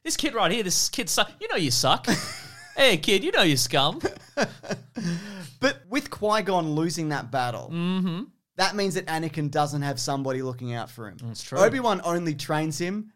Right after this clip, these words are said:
Speaker 2: because he has to.
Speaker 1: Sure.
Speaker 2: 'Cause he's like, "Oh, all right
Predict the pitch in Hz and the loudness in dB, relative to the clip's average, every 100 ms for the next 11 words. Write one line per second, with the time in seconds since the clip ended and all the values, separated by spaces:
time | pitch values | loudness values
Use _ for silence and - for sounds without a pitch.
0 | _ 151 - 156 147 120 120 113 - - | _ -10 -4 -2 -2 -4 -4 -4 -4 -6
1 | 101 - - 95 131 160 160 156 165 - | -10 -14 -12 -10 -6 -2 -2 0 -2 -4
2 | 151 131 123 - 160 147 139 | -8 -8 -10 -2 0 2 0